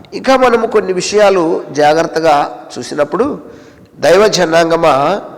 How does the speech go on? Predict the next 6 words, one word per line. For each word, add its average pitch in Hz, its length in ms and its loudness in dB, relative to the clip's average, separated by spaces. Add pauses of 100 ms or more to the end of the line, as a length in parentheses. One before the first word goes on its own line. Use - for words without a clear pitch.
(420)
ఆ 131 100 -4
ముందుకెళ్తే 165 1000 0 (380)
అరవై, 196 720 2 (440)
అరవై 185 640 2 (640)
నాలుగవ 220 600 0 (1120)
ఆ 156 240 2